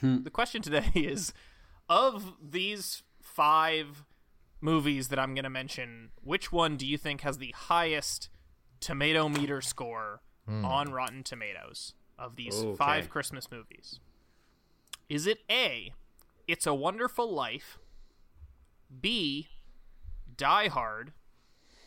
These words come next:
Speaker 2: C, Elf, D, The Nightmare Before Christmas, or E, A Christmas Story?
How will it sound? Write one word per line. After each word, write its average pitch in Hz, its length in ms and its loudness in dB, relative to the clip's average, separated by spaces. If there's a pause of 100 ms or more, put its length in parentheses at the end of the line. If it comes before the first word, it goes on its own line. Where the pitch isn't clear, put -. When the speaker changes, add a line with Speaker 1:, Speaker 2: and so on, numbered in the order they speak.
(340)
Speaker 2:
C, 151 680 -2 (1040)
Elf, 147 460 0 (1300)
D, 208 440 0 (840)
The 135 80 -10
Nightmare 185 460 0
Before 185 320 -2
Christmas, - 760 -10 (720)
or 131 360 0
E, 151 440 -2 (560)
A 127 60 -4
Christmas - 500 0
Story? - 500 -4